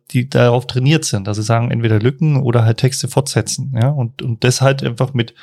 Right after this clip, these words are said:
ganz viel Text, den man vorbereitet, indem man einfach Sätze, Buchstaben, Wörter, ähm, einfach rauslässt und das Modell dann einfach sozusagen trainiert wird, dass er diese wieder ergänzen kann. Ja? Und wenn ich so ein Modell verwende,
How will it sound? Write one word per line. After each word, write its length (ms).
ganz 220
viel 200
Text, 480
den 100
man 160
vorbereitet, 720
indem 220
man 160
einfach 300
Sätze, 360
Buchstaben, 640
Wörter, 540
ähm, 240
einfach 260
rauslässt 580
und 120
das 100
Modell 300
dann 160
einfach 260
sozusagen 680
trainiert 540
wird, 240
dass 100
er 80
diese 320
wieder 140
ergänzen 460
kann. 260
Ja? 160
Und 100
wenn 80
ich 140
so 140
ein 60
Modell 380
verwende, 640